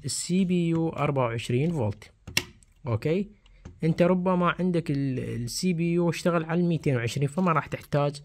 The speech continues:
الباور سبلاي. أوكي، حاليًا راح نتطرق أيضًا على ربط ال سي بي يو، معلومات أيضًا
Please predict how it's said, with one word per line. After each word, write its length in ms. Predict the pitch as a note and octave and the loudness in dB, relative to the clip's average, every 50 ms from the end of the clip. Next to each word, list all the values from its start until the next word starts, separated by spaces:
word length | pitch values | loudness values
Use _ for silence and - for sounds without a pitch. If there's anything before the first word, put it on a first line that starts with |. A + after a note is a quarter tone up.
| - - - - _ _ _ | -20 -20 -20 -20 _ _ _
الباور 400 | B2+ B2 B2 C3 B2 B2+ C#3 D3 | -2 0 0 0 0 2 0 0
سبلاي. 480 | - - B2 A2+ A2+ G#2+ G#2 G2+ G2+ - - _ _ _ - _ - - | 0 0 0 0 2 0 0 0 -2 -4 -8 _ _ _ -20 _ -14 -8
أوكي، 320 | C3 B2 A2+ - E3 F3 E3+ - - - - - - - - - - - - - - - - - | -6 -6 -2 -2 -2 -4 -4 -8 -18 -20 -20 -20 -20 -20 -20 -20 -20 -20 -20 -18 -18 -18 -6 0
حاليًا 320 | - D#3+ F#3 G3+ G3+ F#3+ | 2 2 4 4 2 2
راح 180 | F3 D#3+ - D#3+ | 2 2 0 0
نتطرق 540 | D3+ - - - D#3 D#3 D3+ D3+ - - | -2 -2 0 -2 0 2 2 0 -2 -4
أيضًا 380 | C#3 C3+ C3+ C3+ C3+ C#3 C#3 C3 | -2 -2 0 0 0 -2 -4 -4
على 440 | B2+ C3 A#2+ A2+ A2 A2+ A2+ A#2 - - | -4 -2 -2 0 0 -2 -2 -4 -6 -6
ربط 500 | C3 C3+ C#3+ D3+ C#3 C3+ D3 E3 - - - - - - - - - - - - - - - - - - - | -4 -2 -2 0 0 0 -2 -2 -4 -10 -18 -20 -20 -20 -20 -20 -20 -16 -16 -16 -16 -16 -18 -18 -12 -8 -4
ال 380 | A#2 A#2 A2+ A2 A2+ A2+ A2+ | -2 0 0 0 0 -2 -4
سي 220 | A2+ - - C#3+ D3 | -6 -4 -4 -4 -2
بي 100 | D#3 E3 | -2 0
يو، 180 | F3 G3 G3+ | 0 2 2
معلومات 640 | F3 D3 B2 B2 C3 C3 C3 C3+ C#3 C#3+ C3+ - - | 2 0 0 0 0 0 0 2 0 0 -2 -2 -2
أيضًا 360 | B2+ B2+ B2+ C3+ C3+ C#3+ | -2 0 0 0 0 -2